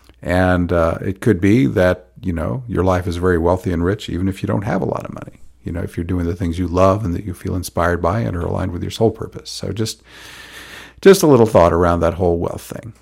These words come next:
that I wanted to riff on for a minute here. And you know what? We're not done with Saturday, March twenty-eighth, 'cause I got one more thing here.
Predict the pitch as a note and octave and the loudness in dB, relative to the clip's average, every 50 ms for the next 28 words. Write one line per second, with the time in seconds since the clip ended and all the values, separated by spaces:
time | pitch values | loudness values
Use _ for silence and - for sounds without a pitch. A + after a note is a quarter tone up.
0 | _ - - F2+ F2 F2 F2 F2 F2 F#2 - F2 F2 - - - - - - - | _ -12 -10 -10 -8 -6 -8 -8 -8 -6 -6 -6 -6 -8 -8 -10 -10 -10 -8 -10
1 | - G2+ - - - - - - - - _ _ _ _ _ _ _ _ _ _ | -8 -8 -8 -10 -10 -10 -10 -12 -12 -14 _ _ _ _ _ _ _ _ _ _
2 | _ _ _ _ _ _ _ _ _ _ - - - - _ _ - - A#2 A2 | _ _ _ _ _ _ _ _ _ _ -8 -8 -8 -8 _ _ -2 0 2 4
3 | G2+ G#2 G#2 G#2+ G#2+ A#2+ D3+ F3 - - G#2+ G2+ G2 G2 G2 F#2+ F2+ F2 G2 G#2 | 4 4 6 8 8 8 8 6 4 0 0 0 2 2 2 2 2 2 4 6
4 | A#2+ C3+ C3 A2 F#2+ G2+ F2+ E2 - - - G2 F2 F2 E2+ E2 E2 E2+ - - | 6 6 6 4 4 2 0 0 -2 0 2 2 2 2 2 0 0 -2 -2 -2
5 | D#2 D2 F2 - - - - F2 E2 D#2+ E2 G#2+ C3+ - - - F#2 F2+ E2+ E2 | -4 -4 -4 -6 -10 -8 -6 -4 -4 -2 -2 -4 -4 -6 -8 -6 -4 -4 -2 -2
6 | D#2+ E2 F2+ G#2 A2 A2 A2+ A2+ - - G2+ F#2 F#2+ E2+ F#2+ F#2+ A#2 D3 D#3+ | -2 0 2 4 4 6 4 4 2 0 0 0 0 0 0 0 0 -2 -4